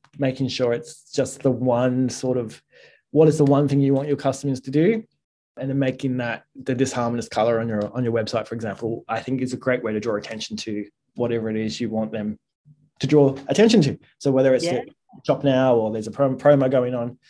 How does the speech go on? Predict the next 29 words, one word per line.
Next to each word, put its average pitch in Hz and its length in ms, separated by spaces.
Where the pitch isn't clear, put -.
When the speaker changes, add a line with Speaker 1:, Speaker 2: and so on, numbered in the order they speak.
Speaker 1:
I 151 80
think 196 100
that's 170 140
a 160 40
great 156 180
way 139 100
to 131 60
use, 131 380
use, 127 480
use 127 320
it, 120 300
um, 113 320
and 113 140
not 117 180
always 110 420
be, 104 420
ha-, - 240
you 151 80
know, 107 80
harmless. 170 540
So 156 160
the 160 100
opposite 156 320
of 123 60
headspace, 107 460
basically, 143 460
you 127 80
kind 127 160
of 113 160